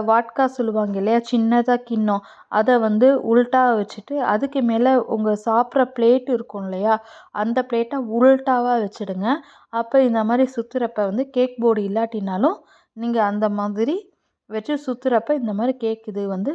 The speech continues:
கரெக்டா சுத்துறதுக்கு வரும். நான் இந்த டிப்ஸ் உங்களுக்கு ரொம்பவே யூஸ்ஃபுல்லா இருந்திருக்கும்னு நினைக்கிறேன்.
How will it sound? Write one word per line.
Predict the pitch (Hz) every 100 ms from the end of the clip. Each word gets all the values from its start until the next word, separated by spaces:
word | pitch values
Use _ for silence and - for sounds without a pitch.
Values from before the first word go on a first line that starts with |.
| -
கரெக்டா | 220 196 247 247
சுத்துறதுக்கு | 220 233 233 214 208 196
வரும். | 175 180 294 - _ _ _ _ _ _
நான் | 226 233
இந்த | 226 220 220
டிப்ஸ் | 254 _ 269
உங்களுக்கு | 240 226 220
ரொம்பவே | 202 214 233 247
யூஸ்ஃபுல்லா | 220 220 - 226 220
இருந்திருக்கும்னு | 208 190 196 226 208
நினைக்கிறேன். | 185 - 208